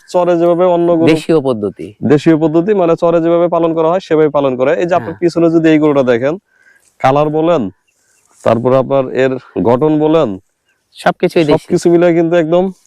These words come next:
Speaker 1: সুন্দর একটা গাভী। তো এই গাভীর যে দুধের যে গুণাগুণ বা আমাদের জন্য যত বেশি ভালো হবে,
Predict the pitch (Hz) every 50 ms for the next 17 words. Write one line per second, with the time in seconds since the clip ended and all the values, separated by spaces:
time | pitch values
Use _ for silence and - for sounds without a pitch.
0 | _ _ _ - - - 147 160 156 160 156 151 147 - 156 151 151 151 _ _
1 | _ - - 120 123 127 143 170 226 _ _ _ _ _ _ _ _ _ _ _
2 | _ _ - - 120 120 - - 131 151 165 160 165 175 170 170 175 165 175 170
3 | 147 131 147 156 156 151 - - _ _ _ _ _ _ _ - 127 131 147 160
4 | 156 147 151 160 156 127 131 147 147 151 143 131 131 139 165 202 - _ _ _
5 | _ _ _ _ - 110 120 123 127 135 139 139 143 147 139 147 147 143 147 143
6 | 143 135 _ - 104 113 127 127 147 139 135 135 - - 143 143 139 135 - 165
7 | _ _ - - 113 131 143 143 131 123 120 123 139